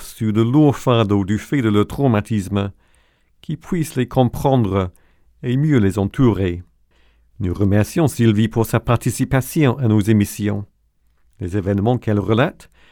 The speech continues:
se sont déroulés en deux mille neuf, dans l'est de la République démocratique du Congo. Et nous avons appris lors des émissions précédentes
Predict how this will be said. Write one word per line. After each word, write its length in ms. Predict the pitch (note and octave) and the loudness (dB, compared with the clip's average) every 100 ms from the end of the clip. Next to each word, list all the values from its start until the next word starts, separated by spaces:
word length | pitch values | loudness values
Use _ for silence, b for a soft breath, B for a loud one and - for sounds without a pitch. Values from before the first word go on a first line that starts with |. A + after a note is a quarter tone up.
| b b | b b
se 160 | - G#2 | -16 -8
sont 180 | A2+ | -4
déroulés 600 | G#2 G#2 G#2 A2 A#2 C3+ A2 | 0 0 2 0 0 0 0
en 80 | |
deux 240 | G#2+ G#2+ A2+ | 0 2 2
mille 240 | A#2+ C#3 | 2 2
neuf, 480 | B2+ G#2 - - - _ _ _ _ | 2 0 -6 -20 -20 _ _ _ _
dans 260 | G2+ G2+ G2+ | -8 -4 0
l'est 440 | A2 B2 - - _ | 0 0 -2 -20 _
de 80 | G#2+ | -6
la 140 | G2+ | -4
République 720 | G2+ B2 - A#2+ F#2+ A2+ - - | -2 -2 0 0 2 0 -2 -4
démocratique 680 | A#2 A2+ - A#2 - A#2+ | -2 -2 -4 -4 -2 -2
du 140 | - F2 | -2 -4
Congo. 460 | A2+ A2+ G2 F#2 - _ _ _ _ _ _ G#2+ | 0 0 0 -2 -4 _ _ _ _ _ _ -12
Et 100 | F2+ | -10
nous 220 | F2 G#2 | -6 -6
avons 180 | F#2 G2+ | -4 -4
appris 380 | - D3+ D3 | -4 -2 -2
lors 220 | A#2+ A2+ G#2+ | 2 2 2
des 220 | G#2 G#2 | 0 0
émissions 420 | G#2+ A2+ A#2 A2+ | 0 -2 0 -2
précédentes 760 | - B2 A#2 G#2 D#3 E3 - | -2 -2 -2 0 0 0 -8